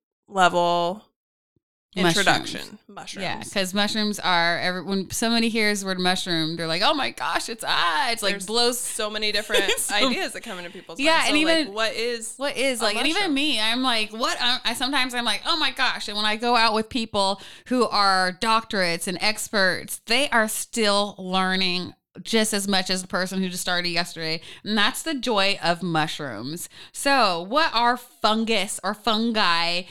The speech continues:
Speaker 2: Um, fungi, fungus, fungi. <laughs> You hear potato, potato. You hear a lot of, um, different, the fung-,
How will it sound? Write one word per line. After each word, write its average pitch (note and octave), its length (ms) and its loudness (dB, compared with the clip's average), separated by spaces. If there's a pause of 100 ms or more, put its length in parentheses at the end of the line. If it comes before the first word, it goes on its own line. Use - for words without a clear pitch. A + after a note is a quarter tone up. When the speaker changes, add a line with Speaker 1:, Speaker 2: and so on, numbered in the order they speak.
(220)
Speaker 2:
Um, F3 420 0
fungi, B3+ 720 2
fungus, A3 960 -2
fungi. G#3+ 840 2
<laughs> G#3 100 0
You G#3 300 0
hear G4 180 4 (240)
potato, C4+ 540 0
potato. G3+ 640 0 (320)
You F#4 140 2
hear E4+ 100 6
a D4 140 2
lot A#3+ 200 2
of, B3 200 -2
um, G3 480 0
different, G#3 420 0
the G#3+ 60 -6
fung-, A3+ 340 2